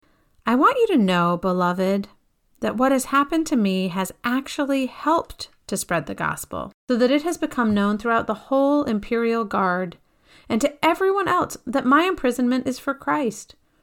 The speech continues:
And most of the brothers and sisters, having been made confident in the Lord by my imprisonment, dare to speak the word with greater boldness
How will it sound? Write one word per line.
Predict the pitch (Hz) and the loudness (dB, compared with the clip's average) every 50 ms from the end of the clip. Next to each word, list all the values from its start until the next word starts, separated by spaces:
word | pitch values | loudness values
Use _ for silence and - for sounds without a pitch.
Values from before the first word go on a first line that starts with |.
| _ _ _ _ _ - | _ _ _ _ _ -4
And | 220 208 202 | 0 2 4
most | 220 254 285 285 294 | 4 4 4 2 0
of | 254 208 196 | -4 -4 -2
the | 185 | 0
brothers | 196 202 208 226 240 240 - | 0 2 2 2 0 -2 -4
and | 202 180 - | -6 -8 -6
sisters, | - 247 240 240 - - 269 254 240 | -4 -4 -6 -4 -6 -6 -4 -4 -4
having | - 220 202 202 196 185 | -2 -2 -2 -2 -2 -2
been | 190 190 190 | -2 -2 -2
made | 190 185 185 - - | -2 -2 -4 -4 -8
confident | - - - 226 233 240 240 - 269 240 247 214 190 180 | -6 -2 0 2 2 0 0 -2 -4 -2 -2 -2 -2 -2
in | 185 180 180 | -2 -4 -4
the | 175 180 185 | -4 -4 -4
Lord | 185 185 196 196 208 214 220 226 220 | -2 0 0 0 0 0 -2 -4 -4
by | - 202 196 | -4 -4 -4
my | 180 175 180 190 202 | -2 -2 -2 -2 -2
imprisonment, | 208 - 214 202 185 - - 254 240 - 196 175 170 165 170 170 - - _ _ _ _ _ _ _ _ _ _ _ - | -2 -2 -4 -6 -6 -6 -6 -6 -4 -4 -4 -4 -4 -4 -6 -8 -10 -12 _ _ _ _ _ _ _ _ _ _ _ 0
dare | 214 226 233 240 262 285 | 2 4 4 4 4 2
to | 285 - 208 | 0 -2 -6
speak | 202 - - - 262 262 - | -8 -6 -4 -4 -4 -4 -4
the | - 277 | -4 -4
word | 240 - 269 269 262 240 220 | -2 -2 -2 -2 -2 -2 -2
with | 208 202 - - | -4 -6 -6 -6
greater | - 220 226 254 262 269 254 | -2 0 0 2 2 0 0
boldness | 254 233 208 214 208 202 180 143 - 156 - - - | 0 0 0 0 -2 -2 -6 -8 -8 -10 -14 -20 -20